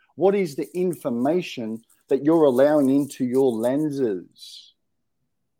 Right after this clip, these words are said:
For me, when I started to deep dive into the brain, I knew the information that was making my brain race a million miles an hour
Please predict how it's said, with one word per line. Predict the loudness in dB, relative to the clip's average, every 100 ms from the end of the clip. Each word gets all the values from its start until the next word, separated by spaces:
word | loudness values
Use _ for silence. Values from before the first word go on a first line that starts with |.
| _ _ _ _ _ _ _ _ _
For | -4
me, | 0 0
when | 0 -2
I |
started | -2 0 0 0 -6
to |
deep | -6 -2 -2 -2
dive | 2 2 2
into | -2 -4 -8
the | -8
brain, | -8 -6 -6 -6 -10 -14 _ _ -8
I |
knew | -4 -2 -2
the | -2 -2
information | -4 -8 -6 -4 -4 -4 -6 -4
that | -4 -6
was | -8 -4
making | -4 -4 -8
my | -2 0 0 0
brain | -2 -6 -4 -6
race | -4 -4 -6
a |
million | -10 -4 -4 -4
miles | -4 -4 -6 -10
an | -14
hour | -10 -8 -6 -6